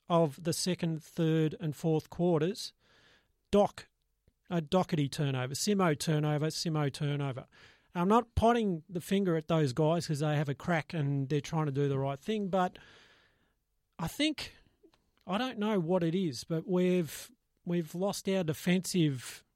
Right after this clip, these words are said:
aspect of team, the, the way the team's playing or something, but we're starting to cough up cheap goals, and, um, <clears throat> I think the momentum shifts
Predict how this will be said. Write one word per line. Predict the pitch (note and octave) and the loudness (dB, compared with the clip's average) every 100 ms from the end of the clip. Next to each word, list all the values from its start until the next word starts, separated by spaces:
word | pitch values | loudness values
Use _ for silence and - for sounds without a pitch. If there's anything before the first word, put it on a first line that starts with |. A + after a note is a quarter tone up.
| _ | _
aspect | - E3+ - - E3 - F3+ | -6 -4 -4 -4 -4 -4 -4
of | C3 B2 G#2+ - _ _ _ _ _ - | -4 -6 -12 -20 _ _ _ _ _ -12
team, | - F#3 F3 C#3 G3 B3+ | -4 -2 0 -2 -8 -10
the, | E3 D#3 - - | -6 -6 -8 -4
the | D#3 | 0
way | D#3+ D3 | 0 0
the | C3+ | -4
team's | - F3+ A#3+ A3+ | 0 2 2 -2
playing | - G#3+ A#3+ B3+ A#3+ | -4 -2 -2 -2 -2
or | G3 | -2
something, | G#3+ A#3 - C#4 B3+ | -2 -4 -2 -2 0
but | D#3+ D#3+ _ _ - - - - _ _ | 0 0 _ _ -20 -20 -20 -20 _ _
we're | F#3+ | -4
starting | F3 - G#3 G#3 F#3 | -4 0 0 2 -2
to | |
cough | F3+ F#3 F3+ | 0 0 0
up | E3 - | -2 -4
cheap | - F3 C#3 | -2 -2 0
goals, | E3 E3+ G3+ A3 - | 0 2 2 0 -4
and, | G3+ E3 D#3+ D#3+ | -2 0 0 0
um, | D#3+ D#3 E3 - _ | 0 0 -4 -10 _
<clears throat> | - F4 C4 D#3+ C3 - | -2 2 2 0 -6 -10
I | D#3+ | -10
think | - G#3 G3+ - | -2 -2 -2 -2
the | D#3+ | 2
momentum | D3 C#3+ D#3+ - F3+ | 4 4 2 2 0
shifts | - D#3+ C#3+ - - | 0 -2 -2 -6 -8